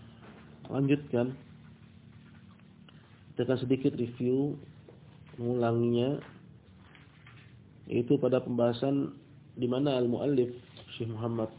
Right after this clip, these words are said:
rahimahullah kembali mengungkapkan beberapa data yang ada pada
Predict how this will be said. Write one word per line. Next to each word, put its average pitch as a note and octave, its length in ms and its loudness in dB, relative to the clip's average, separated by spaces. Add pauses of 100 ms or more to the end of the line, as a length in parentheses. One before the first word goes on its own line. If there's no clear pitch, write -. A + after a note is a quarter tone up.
(120)
rahimahullah A#2+ 720 0 (1800)
kembali C#3 320 6
mengungkapkan B2+ 720 0
beberapa A#2+ 400 4
data B2+ 560 4 (2500)
yang A#2 240 -2
ada C3+ 240 4
pada B2 480 4